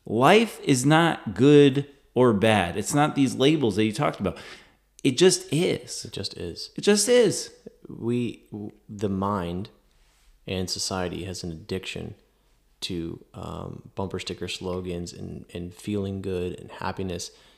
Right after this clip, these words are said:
Speaker 2: To
Speaker 1: Why do, why do you think that's the case? Like, why do we have to label everything?
Speaker 2: It's the, it's the mind. It's just the way the mind works. The mind works in categorization and labels and good and bad.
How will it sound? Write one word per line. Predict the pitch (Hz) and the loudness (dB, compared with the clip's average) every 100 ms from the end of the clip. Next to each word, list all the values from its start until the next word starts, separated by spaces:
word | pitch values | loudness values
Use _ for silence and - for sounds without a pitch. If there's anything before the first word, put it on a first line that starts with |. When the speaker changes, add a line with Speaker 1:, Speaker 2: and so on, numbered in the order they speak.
| - | 2
Speaker 2:
To | 139 | 8
Speaker 1:
Why | 196 | 8
do, | 262 | 8
why | 202 190 | 8 8
do | 247 | 8
you | 233 | 4
think | 214 196 | 2 2
that's | 165 151 | 4 2
the | 120 | 0
case? | - 127 78 - | 0 -2 -2 0
Like, | 135 | 2
why | 139 156 | 6 6
do | 202 | 8
we | 208 | 6
have | 160 - 143 147 147 | 2 0 -2 -2 -2
to | - | 0
label | 101 98 95 87 80 | 0 0 -4 -6 -10
everything? | 76 - - - - - _ _ _ _ - | -10 -14 -18 -20 -20 -20 _ _ _ _ -2
Speaker 2:
It's | 127 127 | -2 0
the, | - 117 - | -2 -4 -2
it's | 113 - | -4 -4
the | 113 | -4
mind. | 104 101 87 80 - | 0 0 -2 -6 -12
It's | - - | -10 -4
just | - - - | -4 -6 -4
the | 104 | -2
way | 104 | -2
the | 98 95 | -2 -2
mind | 92 92 90 | -4 -6 -6
works. | 98 - | -8 -8
The | - 95 | -8 -6
mind | 95 107 98 | -4 -4 -4
works | 95 92 | -6 -8
in | 87 | -10
categorization | - 95 87 80 92 92 92 90 - 95 | -10 -8 -8 -8 -8 -8 -6 -6 -6 -8
and | 90 90 | -10 -8
labels | 92 92 90 90 87 | -8 -6 -6 -8 -8
and | 92 90 | -12 -8
good | 101 | -6
and | 92 90 | -6 -6
bad. | 87 85 85 | -6 -6 -8